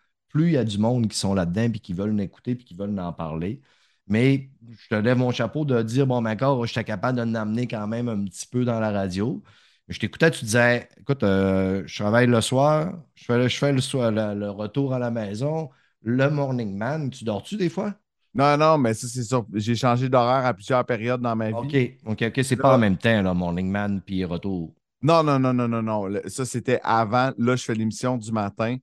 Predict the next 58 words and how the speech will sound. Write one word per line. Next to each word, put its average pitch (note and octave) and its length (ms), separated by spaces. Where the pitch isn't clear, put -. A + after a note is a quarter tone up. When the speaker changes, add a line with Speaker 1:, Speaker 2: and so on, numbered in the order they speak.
Speaker 1:
OK. G#2+ 160
Speaker 2:
Euh, F2 600
mais F#2 180
tu - 60
sais, C#3 80
à B2 100
Énergie, G#2 400
j'ai A2 120
fait - 180
les, F2 460
les F#2 160
vingt-quatre G#2 520
heures G#2+ 160
de G2+ 60
la G2+ 140
grille, G#2 260
là. A2+ 140
Ma, F#2+ 180
mon G2 120
premier A2 300
chiffre, C3 220
c'était - 200
la G#2+ 140
nuit A2+ 240
de B2+ 60
Noël. A2+ 420
Speaker 1:
OK. A#2 200
Speaker 2:
Euh, C3 100
<laughs> - 420
c'est, - 220
c'est A2+ 160
étrange. B2 500
C'est A2+ 200
fou D#3+ 200
à B2+ 80
quel A2 140
point B2 140
il A#2+ 40
y - 20
a A2 40
du F#2+ 80
monde A#2 180
en G#2+ 120
deux A#2+ 180
mille A#2+ 180
six B2+ 240
qui - 100
écoutait A2 260
la G#2+ 120
radio G#2 320
la A2 160
nuit A2 220
de A#2+ 60
Noël A2 260
pour G2 180
avoir G#2 240
la G#2 120
musique. G2 340